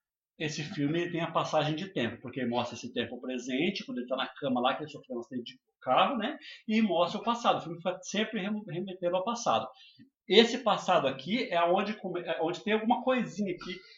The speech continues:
que você vê, ah, coisas interessantes. Por quê? Porque, é, a, o, o produ-, o cara do estúdio passa uma sacolinha pra arrecadar dinheiro pro fundo pra um partido que ele não acredita. Ele fala, "Não vou, não vou contribuir com isso." Aliás, ridículo você tá pedindo dinheiro pra isso,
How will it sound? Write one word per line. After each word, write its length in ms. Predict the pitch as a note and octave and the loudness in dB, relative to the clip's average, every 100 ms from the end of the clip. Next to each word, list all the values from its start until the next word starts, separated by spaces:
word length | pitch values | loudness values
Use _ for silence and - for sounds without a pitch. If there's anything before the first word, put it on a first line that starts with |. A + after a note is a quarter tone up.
| _ | _
que 60 | D#3+ | -8
você 260 | E3+ G#3 D#3 | -4 -2 2
vê, 120 | D3 | 6
ah, 120 | D3+ | 6
coisas 240 | E3+ D3 | 4 -4
interessantes. 580 | D3 E3+ F#3 B2+ A2 - | -4 -4 -4 -4 -6 -4
Por 160 | A#3 - | -4 -2
quê? 160 | F3+ - - - _ | -6 -6 -14 -20 _
Porque, 420 | - G3 G3+ G3+ - | -10 -2 -2 -2 -2
é, 320 | D#3 D3 D3+ - | 2 4 2 2
a, 180 | D3 E3 | 2 4
o, 240 | D#3 D3+ _ _ _ _ - | 2 0 _ _ _ _ -4
o 80 | E3 | 0
produ-, 220 | F3 F3 | 0 -2
o 40 | D3+ | 4
cara 240 | G#3+ D3+ | 4 4
do 140 | C3 B2 | 0 -4
estúdio 460 | - A#3 A3+ B2 - _ _ _ _ _ _ _ | 2 2 2 -2 -10 _ _ _ _ _ _ _
passa 220 | D#3+ E3 E3+ | 4 4 2
uma 80 | |
sacolinha 600 | - D3 C#3 C3 G#3 D#3+ A#2 | -4 -2 0 2 2 2 4
pra 120 | D3 | 4
arrecadar 420 | D#3+ - D#3+ F3+ | 4 0 0 2
dinheiro 320 | F3+ F3+ F3+ | 0 0 0
pro 120 | F3+ | -2
fundo 320 | - D#3 F3 F3 | -8 -2 -2 -2
pra 100 | F3+ | 0
um 20 | |
partido 320 | F3+ - F3+ | 0 0 -6
que 80 | F#3 | -4
ele 100 | F3+ | 0
não 80 | F3 | 0
acredita. 520 | G#3 D3+ B2+ A#2+ - - - - | -2 -4 -2 -4 -4 -18 -20 -8
Ele 100 | - | 0
fala, 160 | B2+ E3 | 2 4
"Não 80 | |
vou, 180 | G3+ G#3+ | 2 2
não 80 | F#3+ | 4
vou 120 | G3 | 2
contribuir 380 | G#3 - F#3 F#3+ | 0 -2 -4 -4
com 100 | G3 | 0
isso." 180 | D3 - | 0 0
Aliás, 300 | F#3+ F3+ A3 - - | 2 2 2 -4 -2
ridículo 400 | B3 C#3+ G#3+ F#3 | -2 2 0 0
você 100 | D#3+ | -4
tá 80 | D3+ | -4
pedindo 480 | - D3+ B2 C#3 B2+ - - | -2 -4 -2 -2 -2 -8 -10
dinheiro 400 | C3 D3+ C3+ B2 | 0 2 2 0
pra 140 | D#3 D#3+ | 2 2
isso, 260 | F#3 - | 2 0